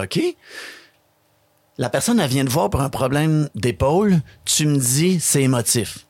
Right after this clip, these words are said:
J'ai aucun problème avec ça. Dis-moi, c'est quoi ton trajet ? » « Ah oui, mais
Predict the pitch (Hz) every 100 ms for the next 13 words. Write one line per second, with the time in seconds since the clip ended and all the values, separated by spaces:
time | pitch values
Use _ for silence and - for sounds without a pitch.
0 | - 101 98 - 208 - 151 156 147 131
1 | - 180 202 - - 117 147 143 165 147
2 | - 151 147 123 - 117 110 113 _ _
3 | _ - _ - 123 131 147 160 135 120